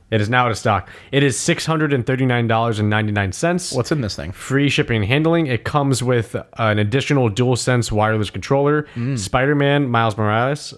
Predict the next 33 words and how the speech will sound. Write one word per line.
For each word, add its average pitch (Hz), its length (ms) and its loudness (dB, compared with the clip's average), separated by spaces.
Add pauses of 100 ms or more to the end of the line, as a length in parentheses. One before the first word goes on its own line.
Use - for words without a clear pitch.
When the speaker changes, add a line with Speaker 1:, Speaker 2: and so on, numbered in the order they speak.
Speaker 1:
uh, 98 400 -4
Ultimate 113 340 -2
Launch 113 360 0
Edition, 151 500 0
and 110 300 2
one 135 240 2
month 123 340 2
of 104 160 -4
PlayStation 101 460 0
Now 92 120 2
membership. - 520 -6 (480)
Speaker 2:
Okay. 143 220 2 (500)
PlayStation 123 480 2
Now? 92 340 -4 (400)
Speaker 1:
Yeah. 101 220 -8 (240)
Speaker 2:
That's 139 120 -4
cool. 104 240 -2 (280)
That's 117 180 -2
like 110 160 -2
the, 95 380 -4 (100)
uh, 98 360 -4
streaming 104 460 0 (380)
thing. 98 300 -6 (180)
Speaker 1:
So - 160 -2
it 107 60 2
comes 117 180 4
with 104 120 0
a 98 40 0
game, 135 600 -2 (180)
one 120 300 0
month 127 240 0
of 107 100 -8
streaming, 147 560 -2